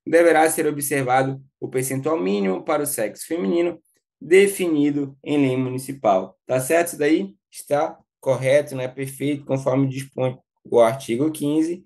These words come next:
parágrafo segundo. Dessa forma, confirmamos nosso gabarito, letra E de escola,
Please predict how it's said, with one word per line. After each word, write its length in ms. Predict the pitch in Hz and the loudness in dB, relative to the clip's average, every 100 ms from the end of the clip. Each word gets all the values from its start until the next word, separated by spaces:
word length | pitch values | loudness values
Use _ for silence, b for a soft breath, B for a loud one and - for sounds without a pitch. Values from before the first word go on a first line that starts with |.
| _ _ _ | _ _ _
parágrafo 800 | 160 139 127 135 143 - 156 - _ | 2 4 4 2 -2 -4 -12 -14 _
segundo. 560 | - 165 160 123 92 - _ _ _ _ - | -2 2 4 2 0 -6 _ _ _ _ 0
Dessa 320 | 127 135 160 | 2 2 0
forma, 520 | 165 175 185 196 190 _ _ | 4 4 4 2 -2 _ _
confirmamos 600 | 123 120 123 117 113 110 | -8 -6 -4 -4 -4 -2
nosso 220 | 104 - | -4 -4
gabarito, 560 | 131 147 - 175 180 180 _ _ _ - | 2 4 4 2 0 -6 _ _ _ -4
letra 500 | 135 135 135 104 - | 0 0 0 -6 -6
E 180 | 95 92 | -6 -4
de 120 | 113 | -4
escola, 540 | 151 - 143 156 175 | -6 2 4 4 2